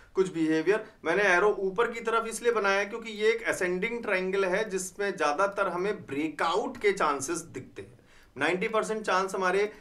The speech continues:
ascending triangle के bullish रहने के होते हैं, तो इसलिए हम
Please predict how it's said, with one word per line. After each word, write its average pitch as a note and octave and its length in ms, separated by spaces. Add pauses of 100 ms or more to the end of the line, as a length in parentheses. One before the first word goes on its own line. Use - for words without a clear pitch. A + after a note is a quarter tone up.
(140)
ascending F3 460
triangle F#3 400
के G3+ 160
bullish F3+ 420
रहने D#3+ 320
के F3 100
होते E3 260
हैं, F#3 280 (100)
तो D3+ 60
इसलिए F#3+ 380
हम A3+ 260